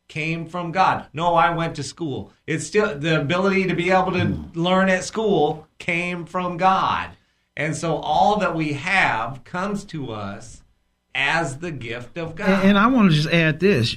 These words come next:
Speaker 2: I-, if your job, use it as a mission field. You're still commanded to go into all the world and make disciples. And the scripture says, "Let your light so shine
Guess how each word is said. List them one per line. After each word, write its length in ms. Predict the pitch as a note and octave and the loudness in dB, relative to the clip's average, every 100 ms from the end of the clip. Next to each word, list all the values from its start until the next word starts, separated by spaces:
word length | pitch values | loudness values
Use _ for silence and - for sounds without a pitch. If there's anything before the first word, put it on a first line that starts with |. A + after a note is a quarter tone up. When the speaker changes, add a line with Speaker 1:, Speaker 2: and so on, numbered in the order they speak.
| - D#3+ | -6 -4
Speaker 2:
I-, 40 | E3 C#3 F3+ | 0 4 4
if 160 | D3+ | 2
your 240 | C3+ F#3 A3+ | 2 4 4
job, 520 | G3 G#3 G#3+ G#3 G3+ - _ | 4 4 4 2 0 -10 _
use 320 | D3 A3+ D4+ | 4 4 4
it 80 | E4 | 2
as 180 | C#4 A#3+ | 2 6
a 40 | F#3 | 6
mission 440 | C3+ A3 - G3 | 6 4 4 2
field. 440 | - A#2+ F2+ C2+ - - - G2+ D#3+ - | 4 2 2 -2 -12 -20 -20 -20 -18 -2
You're 240 | E3 A3 | 4 6
still 320 | A3+ - C#4+ D4+ | 4 2 2 2
commanded 540 | E3 D3 F#3+ G#3 C3 | 4 4 4 4 2
to 100 | C3+ | 2
go 360 | B2+ F3+ F#3 E3 | 4 4 6 4
into 280 | D#3+ D3+ A2 | 2 0 0
all 400 | C#3 F#3 F3+ D#3+ | 2 4 4 4
the 80 | C#3+ | 4
world 340 | E3 G3 E3+ | 4 4 4
and 100 | C3+ | 4
make 200 | E3+ D#3+ | 2 0
disciples. 760 | B2 A2 C3+ A3+ A#3 B2+ F3 - | -2 -2 0 0 0 0 -2 0
And 80 | C3 | 2
the 60 | C3+ | 2
scripture 380 | - A3 G#3+ D#3+ | 2 0 0 -2
says, 260 | F3 B2+ | 0 2
"Let 240 | D#3 E3+ F3 | 2 2 0
your 120 | C#3+ | 0
light 320 | A#2+ F3+ - | 0 0 -2
so 180 | - B2 | -4 0
shine 680 | B2+ - A#2 A2+ A#2+ C#3+ | 0 2 2 2 0 -2